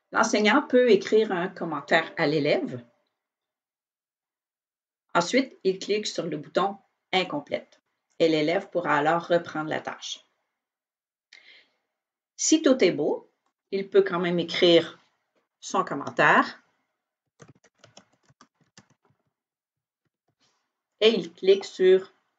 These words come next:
Complète. À ce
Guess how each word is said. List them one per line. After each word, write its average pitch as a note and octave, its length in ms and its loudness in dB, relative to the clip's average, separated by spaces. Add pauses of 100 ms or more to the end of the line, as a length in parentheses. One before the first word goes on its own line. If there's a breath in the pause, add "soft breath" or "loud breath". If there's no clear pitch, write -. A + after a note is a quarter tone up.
Complète. - 560 -6 (4000)
À E3+ 100 2
ce E3+ 120 -8